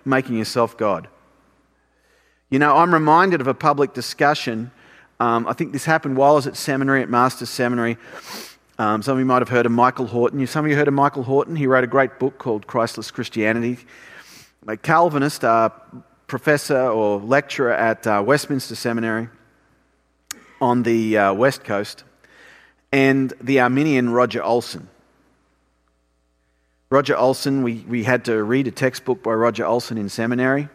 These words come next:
If you go to Master's Seminary now, you do not have to read that textbook anymore because I complained relentlessly about that book. I hate that book. And I moaned and moaned, and it's no longer there.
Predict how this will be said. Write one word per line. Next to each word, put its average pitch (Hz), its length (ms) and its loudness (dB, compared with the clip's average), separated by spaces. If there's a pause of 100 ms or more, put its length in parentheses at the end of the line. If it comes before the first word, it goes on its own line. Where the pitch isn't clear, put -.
(760)
If - 80 -20
you 113 80 -4
go 123 160 4
to 120 60 0
Master's 117 340 0
Seminary 117 400 -4
now, 117 220 2
you 117 160 -2
do 120 160 0
not 113 140 2
have 120 180 -2
to 113 100 -8
read 139 240 -2
that 113 160 0
textbook - 380 -10
anymore 107 280 -2
because 120 280 -4
I 131 160 4
complained 131 640 -2
relentlessly 123 680 -2
about 110 320 0
that 104 220 -4
book. 123 260 -8 (400)
I 113 160 -6
hate 139 300 0
that 156 240 0
book. 135 360 -8 (800)
And 127 140 0
I 127 100 4
moaned 151 480 2
and 135 140 -4
moaned, 139 280 -2
and 131 80 -4
it's 131 200 -10
no 131 160 0
longer 135 240 -4
there. 117 360 -2